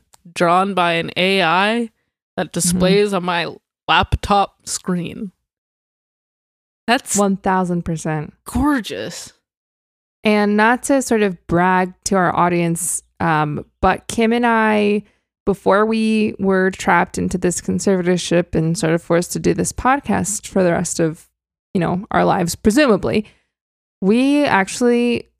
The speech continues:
Speaker 2: had a really fulfilling lives as artists. That's part of the reason we're so qualified to do this podcast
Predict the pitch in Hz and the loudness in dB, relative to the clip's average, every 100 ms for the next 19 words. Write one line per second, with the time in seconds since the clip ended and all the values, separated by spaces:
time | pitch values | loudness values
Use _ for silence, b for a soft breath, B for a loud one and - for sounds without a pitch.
0 | _ _ - 208 214 196 170 170 185 196 | _ _ -14 -2 2 2 0 2 2 4
1 | 208 214 190 202 - 180 185 185 175 165 | 4 2 2 -2 0 0 2 0 2 2
2 | 170 175 170 - - _ - 180 180 180 | 2 2 -2 -6 -14 _ 0 2 2 0
3 | 175 - 165 - - - - - - _ | -2 -2 -2 -4 -14 -18 -14 -18 -18 _
4 | _ - 202 - - 214 240 233 220 196 | _ 0 0 2 2 4 4 4 4 4
5 | 185 185 180 170 - 185 185 - 190 185 | 4 2 2 0 2 4 4 2 2 2
6 | 175 - 160 165 175 - 175 165 165 - | 2 2 0 0 -4 0 2 2 -2 -4
7 | - 151 - 175 - 196 - - | -2 -2 -2 -4 -4 -4 -10 -14